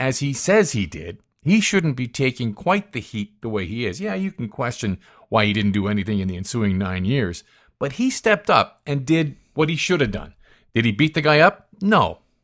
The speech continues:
but he stopped the incident and he reported it to police, and he shouldn't be getting hammered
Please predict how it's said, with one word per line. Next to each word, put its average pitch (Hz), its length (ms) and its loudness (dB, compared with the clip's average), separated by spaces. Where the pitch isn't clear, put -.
but 101 100 -4
he 92 60 -10
stopped 151 360 4
the 135 140 0
incident 139 380 -2
and 104 120 -4
he 98 40 0
reported 110 420 2
it 107 120 0
to - 80 -12
police, 95 460 -4
and 117 140 -4
he 117 120 -4
shouldn't 156 440 6
be 101 80 -6
getting 98 280 -8
hammered 92 420 -6